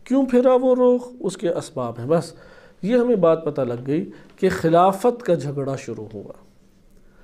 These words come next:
जैसे ही रहलत रसूल सल्लल्लाहु अलैहि वसल्लम या शहादत नबी सल्लल्लाहु अलैहि वसल्लम हुई, उसी वक्त खिलाफत का एक झगड़ा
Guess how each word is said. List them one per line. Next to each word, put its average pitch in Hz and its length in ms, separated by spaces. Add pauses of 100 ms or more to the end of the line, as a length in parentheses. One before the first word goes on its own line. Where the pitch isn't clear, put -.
(220)
जैसे 247 400
ही 277 200
रहलत 185 500
रसूल 180 500
सल्लल्लाहु 156 560
अलैहि 143 280
वसल्लम 143 540 (480)
या 139 100
शहादत 143 600
नबी 147 280
सल्लल्लाहु 139 520
अलैहि 139 260
वसल्लम 147 460
हुई, 143 380 (720)
उसी 214 380
वक्त 240 360
खिलाफत 165 560
का 160 140
एक 151 220
झगड़ा 156 460